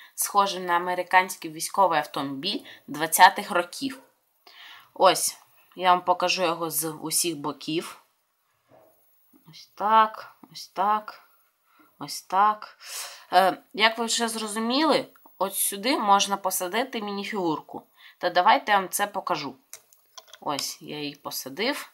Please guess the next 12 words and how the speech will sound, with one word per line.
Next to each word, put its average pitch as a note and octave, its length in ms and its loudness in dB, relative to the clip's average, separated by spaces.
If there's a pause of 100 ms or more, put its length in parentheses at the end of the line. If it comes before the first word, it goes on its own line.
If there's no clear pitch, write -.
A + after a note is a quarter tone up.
(1160)
Ось F3+ 180 -2
так F#3+ 300 8
виглядає E3+ 520 4
мініфігурка F3 720 -2
у G3+ 80 4
джипу. C3+ 420 -6 (1080)
Голо-, G3 320 0 (320)
головне, A3 640 0
головною A3+ 500 2
функцією A#3+ 480 -4
цього G#3 240 -2
джипа E3+ 460 -4